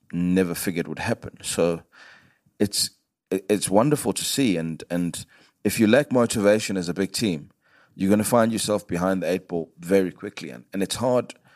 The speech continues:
to, and, and, and you can see because of these big stadiums that they're playing in,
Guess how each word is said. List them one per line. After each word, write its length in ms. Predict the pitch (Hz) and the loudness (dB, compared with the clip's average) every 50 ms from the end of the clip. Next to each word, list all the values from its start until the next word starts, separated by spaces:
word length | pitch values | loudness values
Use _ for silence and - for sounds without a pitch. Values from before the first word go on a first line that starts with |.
| _ _ _ _ _ _ - - - _ | _ _ _ _ _ _ -20 -20 -14 _
to, 120 | - - - | -8 -4 -2
and, 120 | 117 117 - - | -2 -2 -2 -2
and, 100 | 123 123 | -2 0
and 160 | 120 120 120 | 2 2 2
you 60 | 123 | 2
can 160 | 123 - 117 | 2 0 0
see 160 | 107 - 175 170 | 0 0 0 0
because 300 | 120 123 - 151 151 147 | -2 -2 0 0 2 2
of 80 | 156 | 2
these 120 | 139 131 113 | 0 -2 -2
big 200 | - - 123 120 | -2 -2 -2 0
stadiums 380 | - - 123 120 117 110 95 | 2 2 4 4 2 0 -2
that 100 | 98 95 | -4 -4
they're 80 | - 92 | -4 -4
playing 300 | - 101 104 107 101 92 | -2 0 0 0 0 -2
in, 140 | 82 76 | -4 -10